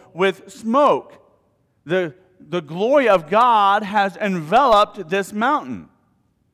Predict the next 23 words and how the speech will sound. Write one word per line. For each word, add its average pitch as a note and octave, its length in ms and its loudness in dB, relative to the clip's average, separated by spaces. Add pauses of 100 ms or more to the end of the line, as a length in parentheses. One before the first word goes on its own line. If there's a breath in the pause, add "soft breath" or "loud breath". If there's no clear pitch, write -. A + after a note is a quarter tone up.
(180)
And G3 120 -4
as B3 440 0
Moses A#3 440 -2
is G3 120 -16
called A#3+ 340 0
up C4+ 180 0
onto G3 300 -2
the F3+ 140 -6
mountain, A3 480 -4 (420 soft breath)
God A#3+ 380 4
is G3+ 160 -4
going A#3 260 -2
to G#3 140 -4
give B3+ 360 -2
him, A3 460 -4 (960)
that's F3+ 200 -10
right, D#3 180 -6
you F3+ 120 -16
guessed C3 340 -8
it, F3+ 120 -14 (800)
the F#3+ 100 -2
Ten F#3 240 -4
Commandments. A3+ 840 -6